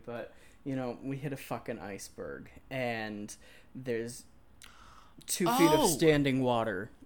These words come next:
Speaker 1: in our podcasting room.
Speaker 2: I was wondering what, what that was. I was
Speaker 1: Uh-huh.
Speaker 2: wondering what that was, 'cause I woke
Speaker 1: Your
Speaker 2: up
Speaker 1: feet
Speaker 2: and,
Speaker 1: are
Speaker 2: like,
Speaker 1: still up
Speaker 2: water
Speaker 1: on
Speaker 2: was
Speaker 1: the
Speaker 2: eclipsing
Speaker 1: bed.
Speaker 2: my nose, and I was like, "What's happening here?"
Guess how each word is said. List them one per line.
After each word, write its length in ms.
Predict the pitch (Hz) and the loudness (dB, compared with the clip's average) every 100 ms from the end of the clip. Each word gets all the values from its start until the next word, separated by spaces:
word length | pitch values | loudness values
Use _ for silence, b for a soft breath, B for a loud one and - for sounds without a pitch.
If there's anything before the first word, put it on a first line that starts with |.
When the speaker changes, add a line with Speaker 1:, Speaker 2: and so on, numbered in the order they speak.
| - - | -20 -4
Speaker 1:
in 140 | 139 | 0
our 120 | 123 117 | 0 0
podcasting 760 | - 110 95 - - - 98 90 | -2 -2 -2 -12 -14 -14 -12 -2
room. 80 | 208 | 8
Speaker 2:
I 160 | 277 | 8
was 260 | 311 330 202 | 10 6 2
wondering 600 | 180 220 220 202 233 208 | 6 6 6 2 0 2
what, 340 | 208 214 214 175 | 6 6 6 2
what 220 | 220 233 | 0 2
that 200 | 277 262 | 0 2
was. 600 | 320 403 - - - - b b b b | 0 0 -2 -8 -10 -12 b b b b
I 180 | - 262 | 6 6
was 160 | 294 220 | 6 0
Speaker 1:
Uh-huh. 140 | 208 | -2
Speaker 2:
wondering 480 | 220 254 247 240 226 | 2 2 4 -2 0
what 180 | 220 220 | -2 2
that 180 | 202 | 0
was, 220 | 196 202 190 | 2 0 0
'cause 160 | 196 | -2
I 80 | 202 | -2
woke 260 | 190 214 190 | 0 0 2
Speaker 1:
Your 120 | 208 | 0
Speaker 2:
up 120 | 196 | 2
Speaker 1:
feet 140 | 175 | 2
Speaker 2:
and, 100 | 180 | 2
Speaker 1:
are 40 | 147 | 2
Speaker 2:
like, 100 | 160 | 0
Speaker 1:
still 220 | 156 143 | 0 2
up 60 | 160 | 2
Speaker 2:
water 140 | 165 | 2
Speaker 1:
on 80 | 139 | 0
Speaker 2:
was 100 | 127 | 0
Speaker 1:
the 60 | 113 | -2
Speaker 2:
eclipsing 360 | 117 - 180 | -2 -4 -4
Speaker 1:
bed. 40 | 165 | -4
Speaker 2:
my 120 | 156 | -2
nose, 360 | 151 156 156 143 | 0 -2 -2 -4
and 80 | 147 | -4
I 80 | |
was 100 | 151 | -4
like, 140 | 160 - | -4 -4
"What's 160 | 294 | -2
happening 380 | 330 320 196 120 | 0 -2 -4 -8
here?" 180 | 120 | -10